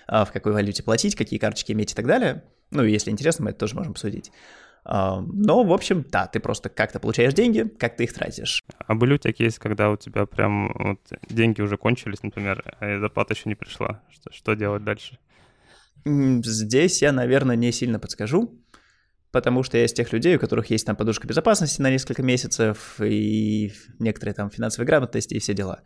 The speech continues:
Speaker 1: Поэтому я в такую ситуацию не попадал.
Speaker 2: Но еще я
Speaker 1: Ну.
Speaker 2: знаю, что есть же лимиты там на перевозку между странами, то есть,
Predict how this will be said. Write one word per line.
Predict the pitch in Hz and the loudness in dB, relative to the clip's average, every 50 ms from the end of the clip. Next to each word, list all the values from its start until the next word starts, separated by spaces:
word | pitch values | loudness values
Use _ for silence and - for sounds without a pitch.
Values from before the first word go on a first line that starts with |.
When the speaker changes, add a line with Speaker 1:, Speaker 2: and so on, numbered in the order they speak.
| _ - _ _ _ | _ -20 _ _ _
Speaker 1:
Поэтому | - 92 - - 107 | -10 -8 -4 -2 0
я | 110 113 | 0 0
в | 110 | 0
такую | - 110 101 - _ _ - - 104 104 104 104 101 101 104 | -2 -8 -10 -10 _ _ -8 -4 -2 -2 0 -2 -2 -2 -4
ситуацию | - - 98 123 123 120 - 104 101 | -6 -2 0 0 0 0 -2 -4 -4
не | 104 104 | -4 -4
попадал. | - - 104 95 95 87 - - _ _ _ - - _ _ _ _ _ _ _ - - - - | -4 -6 -6 -4 -4 -8 -10 -12 _ _ _ -20 -20 _ _ _ _ _ _ _ -20 -18 -8 -2
Speaker 2:
Но | 120 113 | 0 0
еще | 110 - - 135 | 0 2 2 2
я | 123 117 | 2 2
Speaker 1:
Ну. | |
Speaker 2:
знаю, | - 113 110 107 | 2 2 0 0
что | - - - 113 | 0 -2 0 0
есть | 113 107 110 | 0 0 0
же | 107 | -2
лимиты | 107 107 110 113 113 - 107 95 | -2 -2 -2 -2 -4 -4 -8 -8
там | - 101 98 98 | -6 -8 -6 -6
на | 95 95 | -8 -8
перевозку | - - 104 104 107 104 - - - 101 | -4 -4 0 0 0 0 -2 -4 -4 -2
между | 101 98 101 98 | -2 0 -2 -2
странами, | - - - 123 147 139 123 110 107 | -4 0 0 0 2 2 0 -2 -4
то | - - 107 | -4 -6 -10
есть, | - _ | -10 _